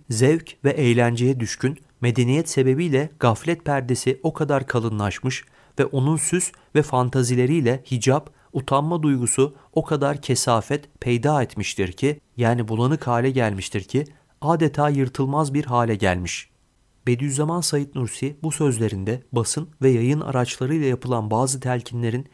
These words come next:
insanları yönlendirmedeki etkisine işaret etmiştir. Bu yolla yapılan telkinlerin oluşturduğu hipnoz halinin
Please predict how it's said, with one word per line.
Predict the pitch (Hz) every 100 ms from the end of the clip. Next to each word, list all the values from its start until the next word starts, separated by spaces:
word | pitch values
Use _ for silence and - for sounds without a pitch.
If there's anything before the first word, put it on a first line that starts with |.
| _
insanları | 143 127 139 135 135 156
yönlendirmedeki | 131 123 127 123 123 123 120 117 156
etkisine | 143 - - 131
işaret | 127 - 110 107 104
etmiştir. | - 82 - 87 - _ _ _ _ _ -
Bu | 160
yolla | 175 156 156
yapılan | 151 143 139 123
telkinlerin | 123 127 123 131 127 143
oluşturduğu | - 131 117 - 123 123 110
hipnoz | 117 - 135 151
halinin | - 120 104 101 143